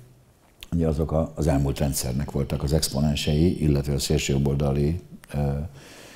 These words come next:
és az el-, ezek az ellenségek voltak, úgyhogy következésképpen nyilván nehéz volt belátni,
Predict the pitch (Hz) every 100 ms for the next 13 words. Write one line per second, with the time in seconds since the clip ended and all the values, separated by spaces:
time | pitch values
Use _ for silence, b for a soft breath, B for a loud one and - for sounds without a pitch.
0 | B 156 92 73 62 78 69 71 55 50
1 | 50 - - - - - 147 151 120 71
2 | 73 71 76 67 69 65 - 76 78 76
3 | 71 73 78 69 65 67 65 67 64 -
4 | 76 80